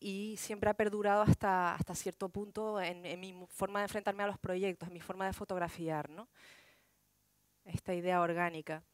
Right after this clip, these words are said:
Yo todavía no lo sabía porque era muy joven y desconocía por completo la historia de la fotografía, pero, eh, estas imágenes, e-, este planteamiento tenía mucho que ver con,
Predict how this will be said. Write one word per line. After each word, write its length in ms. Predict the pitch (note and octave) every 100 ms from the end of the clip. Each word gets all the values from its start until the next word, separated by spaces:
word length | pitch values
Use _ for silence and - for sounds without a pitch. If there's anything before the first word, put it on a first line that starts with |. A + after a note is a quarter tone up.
| _ _ _ _ _ _ _ - - _ A3
Yo 160 | F3+
todavía 500 | F#3+ G3+ G#3+ G#3 A3
no 100 | A3
lo 80 | A3
sabía 360 | G#3+ G#3 G#3+ G#3+
porque 400 | G#3+ G#3+ G#3+ G3+
era 160 | G3
muy 160 | G3+ G#3
joven 380 | - A#3+ B3 G#3+
y 60 |
desconocía 640 | F#3 - F3+ F3 - G3 G3
por 140 | G3 -
completo 320 | G3 G#3 G#3+
la 80 | G3+
historia 260 | - G3+
de 80 | G3+
la 80 | G3
fotografía, 720 | G3+ G3 G3 G3 B3 A#3+ G#3+ - - - - -
pero, 460 | A3+ A#3+ B3 A#3+ -
eh, 520 | G3 F#3+ F#3 F3+ F3
estas 300 | F#3+ - A3+
imágenes, 580 | B3 B3 A#3 A3+ G#3+ A3
e-, 200 | G3+ -
este 200 | - G#3+
planteamiento 640 | G#3+ G#3 G#3 G#3 A#3 G#3+
tenía 260 | F#3+ F#3+ G3
mucho 300 | G#3+ - A3+
que 100 | A3
ver 200 | A3 G#3+
con, 420 | - G#3 G#3 G#3+